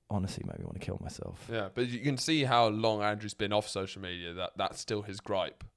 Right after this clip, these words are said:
Speaker 1: Oh shit! Has it, has it
Speaker 2: <laughs> So, I mean,
Speaker 1: changed?
Speaker 2: yeah, there's so much other stuff. But, like, you know, take a picture of food going on holidays. That was like,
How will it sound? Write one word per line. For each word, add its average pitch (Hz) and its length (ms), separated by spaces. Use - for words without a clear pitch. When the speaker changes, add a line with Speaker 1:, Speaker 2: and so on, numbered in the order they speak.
Speaker 1:
Oh 104 160
shit! 95 400
Has 104 160
it, 135 120
has 117 180
it 165 40
Speaker 2:
<laughs> - 20
So, 156 100
I 139 40
mean, 127 80
Speaker 1:
changed? 131 180
Speaker 2:
yeah, 151 160
there's 123 220
so 185 180
much 123 180
other 131 140
stuff. 120 180
But, 123 120
like, 117 220
you 135 100
know, 113 220
take 127 220
a 117 40
picture 113 300
of 107 60
food 113 220
going 110 200
on 101 40
holidays. 98 380
That 107 160
was 104 140
like, 98 320